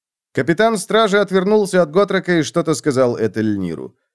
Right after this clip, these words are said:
Этельнир ответил надменно, но Феликс расслышал в его голосе дрожь. «Все идет наперекосяк», — подумал Феликс,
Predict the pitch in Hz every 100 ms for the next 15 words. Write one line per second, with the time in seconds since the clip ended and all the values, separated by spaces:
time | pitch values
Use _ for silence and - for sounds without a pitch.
0 | _ 107 104 107 104 113 107 101 131 135
1 | 110 107 113 110 135 156 131 113 110 110
2 | 120 143 131 160 160 160 - 151 156 147
3 | - 165 165 - 156 143 143 147 143 143
4 | 139 117 123 117 113 135 87 - _ _
5 | _ _ _ _ - - 165 139 101 101
6 | 101 104 92 107 101 104 - 95 87 _
7 | _ 104 104 101 95 98 151 139 107 -